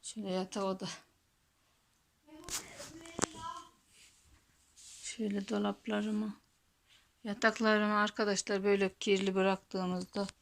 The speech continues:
bizim evler <clears throat> nemli oluyor. Nemli olduğunda şöyle göstereyim. Sonra yataklarımız da küflenmiş.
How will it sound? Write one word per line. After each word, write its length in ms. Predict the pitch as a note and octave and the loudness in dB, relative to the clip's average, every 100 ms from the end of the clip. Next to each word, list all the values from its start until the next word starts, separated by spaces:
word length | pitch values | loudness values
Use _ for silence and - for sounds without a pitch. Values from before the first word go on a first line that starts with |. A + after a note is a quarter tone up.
| _ - - _ _ _ _ _ _ - | _ -20 -20 _ _ _ _ _ _ 0
bizim 320 | G#3+ A#3+ C4 | 2 4 2
evler 380 | D#4+ C#4 A3+ B3+ - _ _ - - | 4 6 8 6 0 _ _ -6 4
<clears throat> 300 | B3+ - C4 G#3+ - - - _ _ _ _ _ _ _ _ _ - _ _ _ _ - | 4 10 12 12 10 4 -14 _ _ _ _ _ _ _ _ _ -20 _ _ _ _ -6
nemli 320 | G#3+ G#3 G#3 | 2 4 6
oluyor. 340 | G#3 F3 F3+ G3+ | 6 4 4 4
Nemli 360 | G3 G3 G3+ | 4 4 4
olduğunda 600 | G#3 G3+ F#3+ F3+ F3+ G#3 G3+ - | 2 0 -2 -2 -2 -4 -8 -14
şöyle 220 | A#3 G#3+ | -16 -14
göstereyim. 720 | A3 G3+ - - A3 A3 A3+ - _ _ _ _ _ _ _ _ _ _ _ | -12 -12 -12 -16 -12 -12 -12 -16 _ _ _ _ _ _ _ _ _ _ _
Sonra 400 | - - A#3 G#3 | -12 -2 0 2
yataklarımız 960 | G#3 G3 F#3+ G#3 - G#3+ G#3+ G#3+ G#3 - | 2 2 0 -6 -4 -2 0 0 -2 -6
da 260 | E3+ E3+ - _ _ _ _ _ _ _ _ _ _ _ _ - | -10 -10 -18 _ _ _ _ _ _ _ _ _ _ _ _ -12
küflenmiş. 880 | G3+ - G#3+ F#3 F3+ A#3+ B3+ - | -12 -6 -4 0 0 0 -2 -8